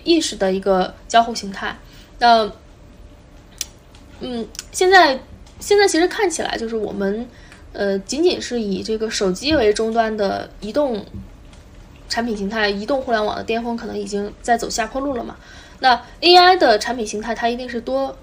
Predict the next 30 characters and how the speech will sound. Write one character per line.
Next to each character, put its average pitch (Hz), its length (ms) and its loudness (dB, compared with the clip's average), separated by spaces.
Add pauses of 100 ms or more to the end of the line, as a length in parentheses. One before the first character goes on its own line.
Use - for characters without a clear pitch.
(160)
多 285 140 -2
终 269 160 -8
端 285 180 -6
的， 262 140 -4 (320)
比 - 80 -2
如 214 140 6
说 240 280 2
手 214 200 -4
表， 233 200 -6 (220)
比 - 80 -8
如 214 80 -2
说 226 100 -2
眼 202 220 -4
镜， 220 260 -6 (220)
甚 254 180 -8
至 233 120 -2
于 226 60 2
未 262 120 0
来 220 160 4
的 226 80 0
脑 208 160 -4
机 226 140 -12
接 247 120 -6
口 - 220 -12 (320)
都 262 100 -2
是 262 120 -4
有 214 120 -2
可 220 200 -12
能 - 180 -18
的。 - 80 -18